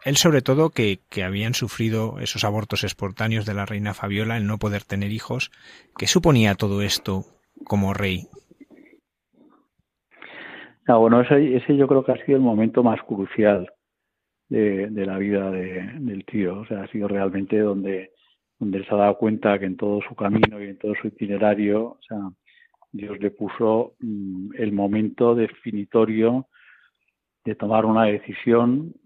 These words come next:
Speaker 2: mm, muy, muy orada, muy en comunión con el Señor, pero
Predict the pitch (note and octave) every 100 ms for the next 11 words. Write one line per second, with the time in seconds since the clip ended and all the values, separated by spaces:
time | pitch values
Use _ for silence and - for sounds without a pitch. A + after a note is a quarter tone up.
0 | - G#2 G2+ G2 F#2 G2 A2 B2 G2+ A2
1 | G#2+ G#2 G#2 G2+ G#2+ A#2 A2+ A2+ C#3+ D3+
2 | F#3+ F3+ - G#2+ G2+ G2 G2+ G2+ G#2+ G#2
3 | G#2 G2 G2+ - G2+ A#2 B2+ C3 _ _
4 | _ _ _ _ _ _ _ _ G#2+ G2+
5 | F#2+ F#2